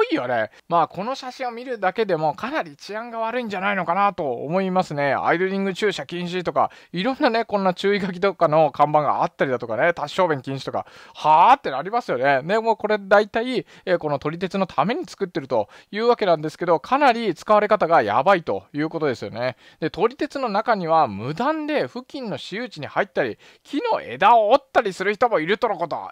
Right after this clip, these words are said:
えーって、元光もこの間のなんか、あの、記事でお話ししましたけど、木の枝を折ったりするっていう人がいるらしいんですよ。私有地入ったりとかね。ダメだっつっ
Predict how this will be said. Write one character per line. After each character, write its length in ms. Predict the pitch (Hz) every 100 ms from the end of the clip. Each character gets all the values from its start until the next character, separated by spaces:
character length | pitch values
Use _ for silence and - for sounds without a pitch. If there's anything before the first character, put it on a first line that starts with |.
| _
え 540 | 120 139 180 208 370 392
ー 20 |
っ 60 | -
て、 240 | 247 110 _ _
元 300 | 175 214 392
光 220 | 392 190
も 260 | 143 131 123
こ 120 | 180
の 80 | 226
間 180 | 277 392
の 100 | 170
な 120 | 147
ん 40 |
か、 280 | 139 123 110
あ 40 | 131
の、 280 | 139 135 135
記 120 | 208
事 100 | 185
で 260 | 123 107 -
お 80 | -
話 240 | 147 208 -
し 20 |
し 40 |
ま 80 | 214
し 40 | -
た 80 |
け 80 | 135
ど、 160 | 123 107 - - _
木 120 | - 494 508
の 80 | 143
枝 300 | 127 180 226
を 200 | - 202
折 100 | -
っ 60 | _
た 120 | -
り 120 | 196 160
す 120 | 151
る 60 |
っ 40 | 156
て 200 | _ 147
い 40 |
う 60 | 143
人 140 | 180
が 80 | 139
い 60 | 131
る 100 | 160
ら 100 | 151
し 140 | 190
い 40 |
ん 60 | 165
で 120 | 131
す 80 | 120
よ。 200 | 104 - _ _ _
私 180 | - 165
有 100 | 143
地 100 | 131
入 100 | 127
っ 40 |
た 80 | 127
り 60 |
と 80 | 110
か 100 | 101
ね。 220 | 113 180 - _ -
ダ 200 | 147 302
メ 140 | 415
だ 140 | 285
っ 80 | 320
つ 140 | -
っ 20 | -